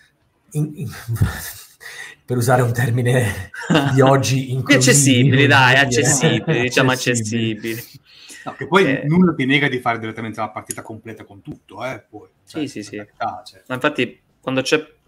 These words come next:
Speaker 2: questa cosa che puoi personalizzare l'esperienza, è sempre graditissima in un gioco da
Speaker 3: Sì.
Speaker 2: tavolo, che, insomma, decidi tu come impostare la partita.
Speaker 3: Poi Revive è uno di quei giochi che alla fine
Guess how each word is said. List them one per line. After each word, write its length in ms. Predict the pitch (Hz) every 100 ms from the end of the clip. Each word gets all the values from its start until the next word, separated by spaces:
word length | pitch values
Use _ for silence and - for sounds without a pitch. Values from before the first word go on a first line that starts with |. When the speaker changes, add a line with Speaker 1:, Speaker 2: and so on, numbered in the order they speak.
| -
Speaker 2:
questa 320 | - 123 - 120
cosa 240 | 127 127
che 100 | 120
puoi 240 | - 123 -
personalizzare 680 | 127 - 131 123 123 131
l'esperienza, 540 | 120 120 - 127 123 117
è 20 |
sempre 480 | - 123 117 113 -
graditissima 840 | 123 120 110 107 107 101 - 101 101
in 40 |
un 120 | 107
gioco 240 | 107 110 110
da 80 |
Speaker 3:
Sì. 60 | 107
Speaker 2:
tavolo, 400 | 107 98 104 107
che, 60 | 107
insomma, 300 | 107 107 107
decidi 300 | 110 117 110
tu 120 | 117
come 140 | 113
impostare 440 | 110 113 - 117 110
la 100 | 110
partita. 640 | 110 _ - 98 104 104 _ _ - - -
Speaker 3:
Poi 140 | 208
Revive 280 | 135 143 127 131
è 60 | 151
uno 100 | 170
di 100 | 160
quei 140 | 143 135
giochi 240 | 156 151
che 80 | 117
alla 120 | 110
fine 380 | - 147 113